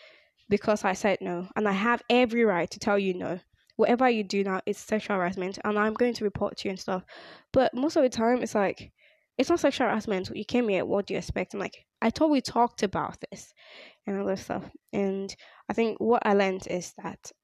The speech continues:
I have, whether I have the cash or not, whether I have enough to be a boss chick, wherever, like, say, okay, to be, like, real life Taraji Timpson, the cookie in the Empire <laughs> movie, right?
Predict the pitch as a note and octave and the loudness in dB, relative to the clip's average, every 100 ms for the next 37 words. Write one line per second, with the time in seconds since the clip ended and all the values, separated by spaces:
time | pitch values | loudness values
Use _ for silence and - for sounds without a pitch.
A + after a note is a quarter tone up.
0 | - F#3+ G3+ G3 G3 G3 G#3 G3 - - | -4 0 0 0 0 2 0 -4 -12 -20
1 | _ A3 B3 B3+ A#3 G#3 G3+ F#3+ - F#3+ | _ 2 4 4 4 2 0 -2 -6 -10
2 | - F#3+ F#3+ G3 F#3 F#3 - - G#3 G#3 | -4 -4 -4 -6 -6 -8 -6 -2 0 2
3 | F#3+ F#3+ F#3+ - - - _ _ _ _ | 2 0 -2 -10 -20 -20 _ _ _ _
4 | _ _ G#3+ G#3+ G#3+ A3+ - G#3 F#3+ G3+ | _ _ 0 2 2 0 -2 -8 -6 -4
5 | - F#3+ F#3 F#3 F#3+ - - _ - G3 | -2 -2 -2 -2 -4 -10 -20 _ -10 -10
6 | - - _ _ _ _ _ _ _ _ | -10 -18 _ _ _ _ _ _ _ _
7 | - A3+ C4+ D#4+ C#4 C#4+ A3 - - - | -2 2 4 6 4 4 2 -4 -10 0
8 | C4 C4+ - _ _ _ - A#3 G#3 F3+ | 4 4 2 _ _ _ -6 -2 0 -2
9 | - _ _ _ _ - G3+ G#3 G#3+ F#3 | -6 _ _ _ _ -16 -6 -2 0 0
10 | - _ - G#3 G#3+ G3 F#3+ - G3 F#3 | -4 _ -4 0 2 2 0 -4 -4 -4
11 | F#3+ - _ _ _ _ _ _ - G3+ | -8 -14 _ _ _ _ _ _ -10 -8
12 | F#3 - F#3 G3 - _ - G3 - B3 | -8 -10 -12 -14 -18 _ -4 -4 0 -2
13 | - A#3 G#3 G3 G3 F#3 F#3 G3 G3 F#3 | 0 0 0 0 0 0 0 -2 0 -2
14 | F#3 G#3 A3 G3 G3 G3+ G3 | 0 2 2 2 0 0 -2